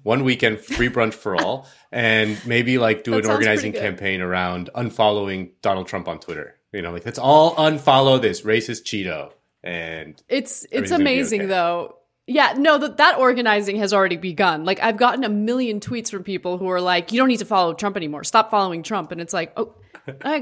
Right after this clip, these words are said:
Speaker 2: I got it. I got, like, I'm busy
Speaker 1: Trump
Speaker 2: right
Speaker 1: is
Speaker 2: now.
Speaker 1: a good,
Speaker 2: I'm
Speaker 1: is a
Speaker 2: not,
Speaker 1: better
Speaker 2: like, on
Speaker 1: Twitter
Speaker 2: Twitter
Speaker 1: account
Speaker 2: all
Speaker 1: than
Speaker 2: day."
Speaker 1: most people. Yeah, he's a, he has a better Twitter account than most people. <laughs> It's, it's more entertaining. <laughs>
Speaker 2: No, what I'm actually really looking forward to is being able to laugh how,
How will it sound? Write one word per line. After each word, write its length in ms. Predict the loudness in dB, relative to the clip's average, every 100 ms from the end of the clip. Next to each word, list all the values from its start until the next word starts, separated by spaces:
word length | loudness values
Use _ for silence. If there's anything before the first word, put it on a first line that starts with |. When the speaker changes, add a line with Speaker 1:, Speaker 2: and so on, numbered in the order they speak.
| 0
Speaker 2:
I 100 | 4
got 260 | 4 6
it. 180 | 4 0
I 80 | -2
got, 240 | -2 0
like, 180 | -2 0 2
I'm 140 | 4
busy 220 | 4 4
Speaker 1:
Trump 100 | 4
Speaker 2:
right 80 | 4
Speaker 1:
is 60 | 4
Speaker 2:
now. 140 | 4
Speaker 1:
a 20 | 6
good, 160 | 6
Speaker 2:
I'm 60 | 6
Speaker 1:
is 60 | 6
a 20 |
Speaker 2:
not, 80 | 6
Speaker 1:
better 200 | 6 6
Speaker 2:
like, 80 | 6
on 100 | 6
Speaker 1:
Twitter 100 | 6
Speaker 2:
Twitter 140 | 6 6
Speaker 1:
account 120 | 4
Speaker 2:
all 60 |
Speaker 1:
than 120 | 4 4
Speaker 2:
day." 40 |
Speaker 1:
most 220 | 4 2
people. 480 | -2 -2 -4 -6 -8 _ _ _
Yeah, 320 | 4 6 6 2
he's 180 | -2 4
a, 100 | 4
he 140 | 6
has 180 | 6 4
a 40 | 2
better 220 | 2 2
Twitter 220 | 2 0
account 260 | 0 0 -2
than 80 | -4
most 220 | -8 -8
people. 280 | -10 -10 -10
<laughs> 20 |
It's, 80 | -4 -4 2
it's 340 | 0 4 0 2
more 280 | 2 4
entertaining. 680 | 4 2 0 0 0 -4 -10 -6
<laughs> 40 | -4 -4 -8 -18 -4
Speaker 2:
No, 180 | 0 2
what 200 | 4 4
I'm 240 | 4 4
actually 300 | 2 -2 -4
really 240 | 0 0 2
looking 340 | 0 0 -4
forward 400 | 0 2 2 -2
to 400 | -4 -6 -6 -8 -2
is 720 | 2 4 2 0 -4 -6 -6 _ _ _ -6
being 220 | 0 2
able 320 | 2 0 0 -2
to 340 | -2 -2 -2 -2
laugh 500 | 2 4 4 2 0
how, 300 | 0 2